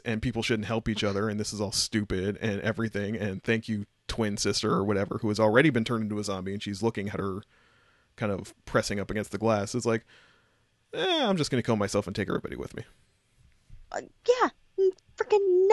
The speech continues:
Speaker 2: nuts. <laughs> They were, they were safe.
Speaker 1: Yeah. So that, but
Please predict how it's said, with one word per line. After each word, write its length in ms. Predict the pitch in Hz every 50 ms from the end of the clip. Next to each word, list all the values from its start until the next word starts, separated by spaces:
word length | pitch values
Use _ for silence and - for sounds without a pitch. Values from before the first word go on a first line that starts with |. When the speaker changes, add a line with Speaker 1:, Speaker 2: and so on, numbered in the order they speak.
| 440
Speaker 2:
nuts. 440 | - - - - - - - - - -
<laughs> 60 | - - - - - - - _ _ _ _ _ _ _ _ _ _ _ -
They 140 | 403 392 370
were, 260 | 339 359 370 339 339
they 220 | - - 381 359
were 240 | 349 311 330 330 302
safe. 760 | - - - - 427 466 480 359 240 - - - - - - _
Speaker 1:
Yeah. 140 | - 131 - - - - - - - - _
So 180 | - - 139 135
that, 160 | 135 139 - - - _ -
but 280 | - 220 170 175 -